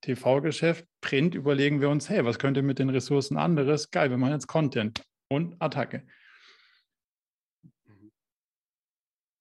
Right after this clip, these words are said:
Speaker 1: So müsste dieser Rec-, also, und dann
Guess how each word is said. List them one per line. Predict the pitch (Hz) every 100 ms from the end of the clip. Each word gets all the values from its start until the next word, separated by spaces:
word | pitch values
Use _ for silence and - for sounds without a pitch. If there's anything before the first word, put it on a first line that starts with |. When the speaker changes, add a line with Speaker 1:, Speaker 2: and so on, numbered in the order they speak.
| _ _ _ _ _ _ _ _
Speaker 1:
So | 113 113 143
müsste | 170 165 160
dieser | 135 139 135 127
Rec-, | 175 120 120 147 185 - -
also, | - 131 120
und | - 113
dann | 135 156